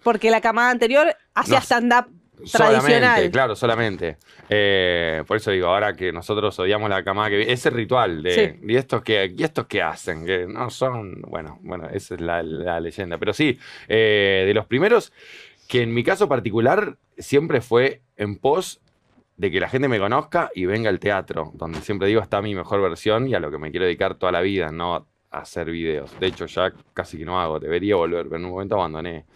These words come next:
Speaker 2: Eh, pero era, era el volanteo virtual contra el volanteo que yo hacía cuando estuve cinco años en el Paseo de la Plaza en una salita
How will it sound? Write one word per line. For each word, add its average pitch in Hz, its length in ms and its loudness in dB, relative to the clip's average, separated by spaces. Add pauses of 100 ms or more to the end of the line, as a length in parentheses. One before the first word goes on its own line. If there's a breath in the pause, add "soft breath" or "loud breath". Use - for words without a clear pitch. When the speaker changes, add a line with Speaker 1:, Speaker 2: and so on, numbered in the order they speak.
(360 soft breath)
Speaker 2:
Eh, 85 720 0 (340)
pero 95 160 2
era, 104 560 4 (260 soft breath)
era 117 220 2
el 120 120 0
volanteo 104 600 2
virtual 120 720 0 (720)
contra 87 400 -2
el 85 120 -4
volanteo 87 460 0
que 95 60 -2
yo 95 80 -6
hacía 107 260 2
cuando 82 280 -4
estuve 92 220 -4
cinco 95 280 -6
años 95 180 -2
en 90 60 -8
el 80 60 -8
Paseo 85 200 -2
de 92 80 0
la 87 40 -2
Plaza 98 220 -4
en 95 80 -8
una 92 120 -8
salita 104 560 0